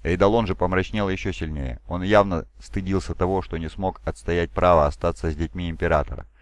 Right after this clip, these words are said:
Впрочем, приказы воителя не обсуждались, и один из военачальников легиона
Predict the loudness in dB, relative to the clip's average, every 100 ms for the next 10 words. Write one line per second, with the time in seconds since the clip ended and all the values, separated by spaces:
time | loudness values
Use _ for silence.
0 | -20 _ -18 -4 0 0 -2 -2 2 4
1 | 4 2 2 0 -2 -2 -2 -4 -4 0
2 | 2 0 -10 -6 -4 -2 -2 -4 -4 -2
3 | 0 0 0 0 0 0 -4 -4 -4 -2
4 | -2 -4